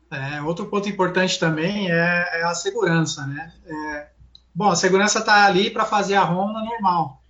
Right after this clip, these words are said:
mas os, o segurança também tem que ter aquele feeling de ver, de identificar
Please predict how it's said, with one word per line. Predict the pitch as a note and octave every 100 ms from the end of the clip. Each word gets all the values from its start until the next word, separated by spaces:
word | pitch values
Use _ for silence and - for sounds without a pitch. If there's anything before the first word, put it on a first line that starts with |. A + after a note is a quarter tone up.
| _
mas | E3 E3 F3
os, | F#3 - G3
o |
segurança | F#3+ G3+ G#3+ A3 -
também | A3+ A3
tem | A3 A3
que | G#3
ter | -
aquele | G#3+ G#3 A3+ G3+
feeling | - A3 B3+ F#3 C3 - - - -
de | D3+ G3
ver, | E3 C#3 G#3+ C4 A3
de | G3 A3
identificar | A3 A#3+ A#3+ - B3+ A3 A3+ A#3 D4+ D4+ -